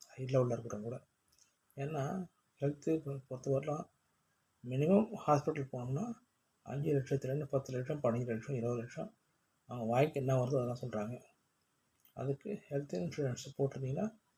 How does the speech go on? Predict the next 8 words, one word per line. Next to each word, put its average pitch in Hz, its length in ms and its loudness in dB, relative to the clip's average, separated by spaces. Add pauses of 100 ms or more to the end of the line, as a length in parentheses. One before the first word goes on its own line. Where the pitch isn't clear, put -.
(340)
அதனுடைய 127 520 0
பாதிப்பு 139 520 2
உங்களுக்கு 123 460 -8
குறையும். 107 380 -10 (1600)
புரியுதுங்களா? 127 540 -4 (1040)
அதாட்டம் 143 640 0 (1400)
கூடுமான 180 400 8
வரலாம் 160 520 0